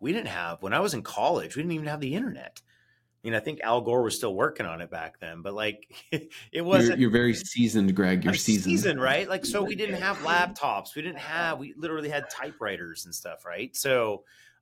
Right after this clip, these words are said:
Speaker 1: um, so it was a different world. So if you look at, like,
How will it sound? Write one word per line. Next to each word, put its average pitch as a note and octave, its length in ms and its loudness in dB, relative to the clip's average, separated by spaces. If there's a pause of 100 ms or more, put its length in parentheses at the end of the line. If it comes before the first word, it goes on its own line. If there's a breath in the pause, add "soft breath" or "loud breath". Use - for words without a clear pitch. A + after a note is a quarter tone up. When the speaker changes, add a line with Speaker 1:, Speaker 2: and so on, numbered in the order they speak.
Speaker 1:
um, A#2 240 2
so G3 160 0
it F#3+ 40 2
was F#3 120 -4
a F3+ 60 -4
different E3 680 -4 (100)
world. C#3+ 560 -2 (320 soft breath)
So C#3+ 680 2
if C3 220 -4
you D#3 140 -6
look F3 240 0
at, D#3+ 140 -4
like, A#2+ 320 -2